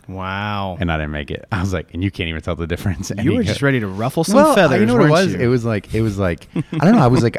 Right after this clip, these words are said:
Speaker 2: I always try to find a way to be more efficient, you know? So,
Speaker 1: Yeah,
Speaker 2: like,
Speaker 1: yeah.
Speaker 2: but then funny, right? 'Cause now you fast forward to White Bowl,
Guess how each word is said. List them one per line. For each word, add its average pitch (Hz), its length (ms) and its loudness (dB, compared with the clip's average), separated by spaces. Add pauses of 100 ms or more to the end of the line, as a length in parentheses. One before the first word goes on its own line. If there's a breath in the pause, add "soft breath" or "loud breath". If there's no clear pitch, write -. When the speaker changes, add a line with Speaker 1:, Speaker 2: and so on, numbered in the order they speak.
Speaker 2:
I 107 160 6
always 127 240 2
try 113 160 -2
to 95 80 -2
find 95 320 0
a 90 40 4
way 82 440 0
to 80 100 -14
be 87 100 -6
more 87 160 0
efficient, 85 440 -6
you 90 80 -6
know? 92 160 -2
So, 92 180 -6
Speaker 1:
Yeah, 85 120 -4
Speaker 2:
like, 80 120 -2
Speaker 1:
yeah. 82 200 -8 (360 soft breath)
Speaker 2:
but 135 140 -2
then 120 260 -2
funny, 107 360 -4
right? 87 200 -4
'Cause 90 140 -8
now 90 180 -4
you 87 140 -4
fast 85 260 -6
forward 87 300 -4
to 82 240 -6
White 78 240 -8
Bowl, 82 380 -4